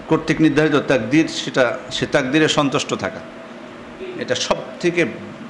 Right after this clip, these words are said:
বড় শিষ্টাচার। ধৈর্য তো ধরতেই হবে, আর সন্তুষ্টর পরে আবার এর থেকে উচ্চ আরেকটা ওলামা ইকরাম বলেছেন, সেটা হলো, আপনারা হয়তো ঈমান বিল কাদারের ক্ষেত্রে এটা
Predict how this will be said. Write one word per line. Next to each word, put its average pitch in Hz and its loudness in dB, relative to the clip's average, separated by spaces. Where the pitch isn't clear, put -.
বড় 139 4
শিষ্টাচার। - -4
ধৈর্য 165 6
তো 202 4
ধরতেই 165 4
হবে, 110 4
আর 120 0
সন্তুষ্টর 180 2
পরে 185 4
আবার 160 4
এর 170 4
থেকে 196 2
উচ্চ 175 4
আরেকটা 156 4
ওলামা 139 4
ইকরাম 135 2
বলেছেন, 139 0
সেটা 139 0
হলো, 143 4
আপনারা 147 2
হয়তো 143 4
ঈমান 143 4
বিল 131 4
কাদারের 131 6
ক্ষেত্রে 131 0
এটা 113 0